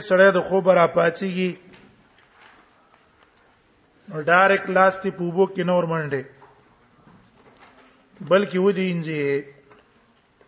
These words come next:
بے غسل الیدین قبل ادخالهما الاناء.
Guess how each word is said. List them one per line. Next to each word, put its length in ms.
بے 220
غسل 260
الیدین 500
قبل 260
ادخالهما 760
الاناء. 480